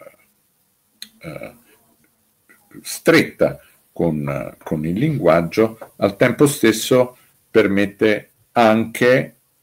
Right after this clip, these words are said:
mm, di progettare, eh, un discorso musicale.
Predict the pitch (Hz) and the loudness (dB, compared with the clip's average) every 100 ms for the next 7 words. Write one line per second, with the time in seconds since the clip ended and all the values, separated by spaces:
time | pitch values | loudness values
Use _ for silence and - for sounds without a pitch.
0 | - 87 76 76 73 69 67 - 92 92 | -14 -12 -10 -12 -16 -16 -18 -18 -8 -8
1 | - 110 101 117 - - 73 67 85 92 | 0 2 2 2 0 2 2 4 0 -2
2 | - _ _ _ _ _ _ _ - 87 | -4 _ _ _ _ _ _ _ -4 -2
3 | 76 78 - - - _ _ _ 90 82 | -2 -6 -10 -12 -16 _ _ _ -8 -6
4 | 76 - - - 90 - - 92 - 80 | -8 -10 -14 -8 -8 -6 -4 -4 -4 -6
5 | 80 80 76 - - 76 | -4 -8 -6 -6 -6 -8